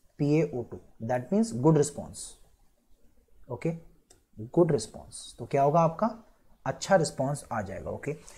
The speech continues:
so if there is a very good response, क्यों? क्योंकि ऑक्सीजन ब्लड में आ गई, क्लियर? Or if the P A O two doesn't improve, P A O two remain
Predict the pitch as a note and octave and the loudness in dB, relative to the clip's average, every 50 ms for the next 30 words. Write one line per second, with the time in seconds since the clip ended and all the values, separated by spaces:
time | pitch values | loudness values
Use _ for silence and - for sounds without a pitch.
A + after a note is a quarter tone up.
0 | - - - - - - - - G3+ B3+ C#4 - - - E3+ E3+ F#3+ F3 C3+ B2 | -20 -20 -8 -4 -4 -2 4 8 8 8 8 8 8 8 10 10 10 8 6 6
1 | C3 D3 E3 A3 A3+ F3+ G#3 G3 E3 D3+ C#3+ - - D3 C3+ C#3 D#3+ F3 E3+ - | 6 8 8 8 8 8 8 8 8 6 2 2 2 2 2 2 2 0 -2 0
2 | - A3+ A3+ C#3+ G#2+ - - - - - - D#3 D3+ F#3+ - - C#3 C#3 C3+ - | 4 6 6 6 4 -2 -10 -18 -4 0 2 2 4 2 2 0 0 0 0 2
3 | - G3+ F#3+ D#3+ C3+ C3+ C#3+ D#3+ E3+ E3 F3+ G3 G3 D#3+ A#2+ G2 G2+ - - - | 2 2 4 4 4 4 2 2 2 6 6 6 6 6 4 0 -2 -8 -16 -20
4 | - _ - - E3+ G#3+ C4 C4 - - - - - - - C#3 D3+ E3 F#3+ A3+ | -20 _ 2 4 6 6 6 4 0 -8 -18 -20 -12 -4 2 6 8 8 8 8
5 | A#3 A3 - - D#3+ E3 F3 E3+ - - - C3 C#3+ D3 C#3+ - - E3 E3+ F#3 | 6 4 0 2 4 4 4 4 0 -6 -4 0 0 0 0 0 2 4 6 8
6 | G3+ G#3+ - - D#3 D3 D3+ F#3 F3+ D3 C3+ C3 C3+ F3 E3+ D#3+ E3 D#3+ D3+ D3+ | 8 6 6 4 2 2 4 4 4 4 4 4 4 4 2 2 2 0 2 2
7 | F#3 F3+ A#2+ F#2+ - - - - - _ _ - - _ _ - - _ _ _ | 2 0 0 0 -6 -14 -20 -20 -20 _ _ -20 -20 _ _ -20 -20 _ _ _
8 | _ _ _ _ _ _ _ _ _ _ _ E3+ E3+ E3+ F#3 G3 G#3 G3 - - | _ _ _ _ _ _ _ _ _ _ _ 2 4 6 8 6 6 4 2 -4
9 | B2 B2+ - - C#3 D3 D3+ C3+ A2 A2 A2 A2+ A#2+ B2 B2+ C3 B2+ | -6 -6 -6 -4 -4 -4 -4 -4 -4 -6 -6 -6 -6 -6 -6 -6 -4